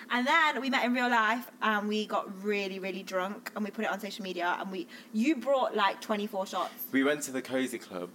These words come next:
Speaker 1: And it was, like, a
Speaker 2: We were the
Speaker 1: Tuesday
Speaker 2: last
Speaker 1: night.
Speaker 2: people
Speaker 1: There was
Speaker 2: there.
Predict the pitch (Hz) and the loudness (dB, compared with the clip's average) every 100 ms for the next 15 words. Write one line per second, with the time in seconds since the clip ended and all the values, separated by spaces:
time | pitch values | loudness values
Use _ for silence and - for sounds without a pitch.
0 | - 220 214 208 220 214 - - 233 254 | -2 0 2 0 0 0 -4 -2 0 2
1 | 254 - 214 180 196 220 269 262 226 220 | 4 4 4 4 4 0 -2 -4 0 2
2 | 220 | 4